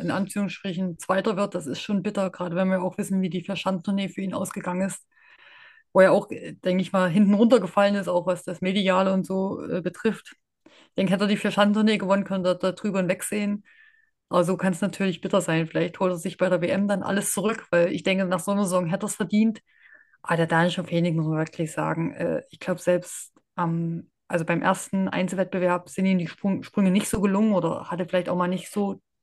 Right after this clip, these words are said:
das Quäntchen Glück, was man eben braucht. Und trotzdem wird er dann eben Dritter. Und dann schlägt er so souverän, äh, zurück am zweiten Tag. Und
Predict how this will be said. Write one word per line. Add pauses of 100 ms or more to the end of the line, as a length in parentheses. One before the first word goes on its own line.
das
Quäntchen
Glück,
was
man
eben
braucht. (420)
Und
trotzdem
wird
er
dann
eben
Dritter.
Und
dann
schlägt
er
so
souverän,
äh,
zurück (1080)
am
zweiten
Tag. (840)
Und